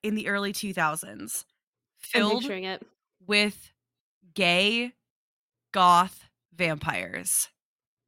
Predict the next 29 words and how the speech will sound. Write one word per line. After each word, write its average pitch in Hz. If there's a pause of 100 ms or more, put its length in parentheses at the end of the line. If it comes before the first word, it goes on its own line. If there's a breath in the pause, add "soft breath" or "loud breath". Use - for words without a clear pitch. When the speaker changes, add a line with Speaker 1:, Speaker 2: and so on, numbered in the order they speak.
(880)
Speaker 2:
Okay. 214 (180)
Speaker 1:
That 196
was 247
my 220
night. 131 (1300)
Now 233
throw 262
in 254 (1000)
a 147
Fred 226
Durst 208
lookalike 240 (1300)
and 247
a 226
bar 196
back 262
that 202
looks -
like 220
young 185
Hozier, 208 (800)
and 233
you 240
Speaker 2:
Mm-hmm. 233
Speaker 1:
have 226
my 220
night 185
exactly. 165
<laughs> -